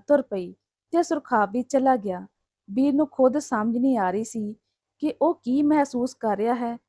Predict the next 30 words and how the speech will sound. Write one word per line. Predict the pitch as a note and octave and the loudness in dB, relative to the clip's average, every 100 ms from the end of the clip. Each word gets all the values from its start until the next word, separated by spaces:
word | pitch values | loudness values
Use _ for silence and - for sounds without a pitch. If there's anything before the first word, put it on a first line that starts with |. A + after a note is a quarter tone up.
| _ _ - | _ _ -4
ਦਮਨ | G3 A#3 B3+ - | 2 2 2 -2
ਉਸ | G#3+ A#3 | -4 -4
ਕੋਲ | - B3+ - | 0 0 0
ਆਈ | G#3+ A3 B3 G#3+ - _ _ _ D4 | 0 0 -2 -6 -12 _ _ _ -2
ਤਾਂ | D4+ | 0
ਸਭ | - A#3 _ | 2 0 _
ਤੋਂ | D4+ | -2
ਪਹਿਲਾਂ | C#4 A3+ A#3+ | 2 2 2
ਉਸਨੇ | B3+ B3+ A#3 C4 - | -2 -2 -6 -4 -2
ਇਹੀ | A3+ C4 | -2 -2
ਪੁੱਛਿਆ, | C#4 G#3+ - A#3+ A3 A3 - _ _ _ - | -4 -8 -6 -2 -2 -4 -10 _ _ _ -2
"ਕੌਣ | C#4 D4+ | 4 4
ਸੀ | F4 E4+ C#4+ | 2 0 0
ਇਹ?" | A3+ F#3+ F#3+ _ _ _ _ | 0 -4 -12 _ _ _ _
ਦਮਨ | G3 A#3 A#3 A#3 | -2 2 2 0
ਨੇ | A3+ G#3+ | -2 -4
ਵੀਰ | F#3+ A3 C4+ | -4 -4 0
ਵੱਲ | C4 A#3 | 2 2
ਦੇਖਿਆ | - F#3+ - B3 | 2 -4 -2 -2
ਤੇ | A#3+ A#3 | -2 -4
ਕੁਝ | G#3+ A#3 A#3+ | -2 -2 0
ਦੇਰ | G#3 G3+ G3+ G3 - _ _ _ _ _ | -2 -2 -4 -4 -12 _ _ _ _ _
ਬੋਲ-, | A3+ A3 - | 0 0 -2
ਬੋਲੀ | G#3 B3 A#3 B3 | 4 4 4 0
ਨਹੀਂ। | F#3+ D3+ - _ _ _ _ _ | -2 -8 -14 _ _ _ _ _
"ਕੌਣ | C4 C#4 D#4+ | 4 6 4
ਸੀ | - D4+ | 0 -4
ਇਹ | - C4 | 2 2
ਦਮਨ?" | A3+ C4 B3+ C#4+ D4 _ _ _ _ - | 4 2 0 -2 -6 _ _ _ _ -8
"ਸੁਰਖਾਵ," | - F#3 - G#3+ F#3 | -4 -2 0 0 0